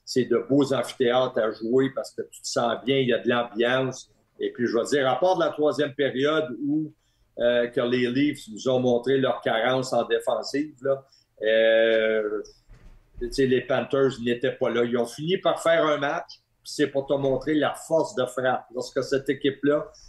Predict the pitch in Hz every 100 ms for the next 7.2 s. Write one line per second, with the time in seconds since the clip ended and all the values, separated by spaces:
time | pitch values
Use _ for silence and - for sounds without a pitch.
0 | - - 131 147 143 143 120 117 139 147
1 | 143 - _ - - 151 156 147 139 135
2 | 131 - 131 139 135 107 - _ _ _
3 | 113 113 135 131 131 151 143 135 _ _
4 | _ _ - 180 180 175 175 151 147 151
5 | 175 151 120 135 127 135 135 147 147 -
6 | 160 147 139 131 131 147 131 127 120 110
7 | 117